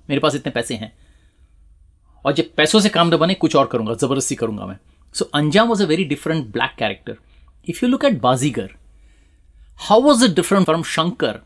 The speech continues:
of यादों की बारात? No different, except that Shankar in यादों की बारात और विजय in त्रिशूल, they always had their moral bearings intact। They would never hurt the innocent।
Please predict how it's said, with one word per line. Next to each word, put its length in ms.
of 120
यादों 200
की 140
बारात? 280
No 140
different, 320
except 500
that 300
Shankar 500
in 140
यादों 220
की 140
बारात 340
और 140
विजय 420
in 160
त्रिशूल, 460
they 140
always 380
had 160
their 300
moral 380
bearings 420
intact। 500
They 160
would 200
never 320
hurt 440
the 100
innocent। 460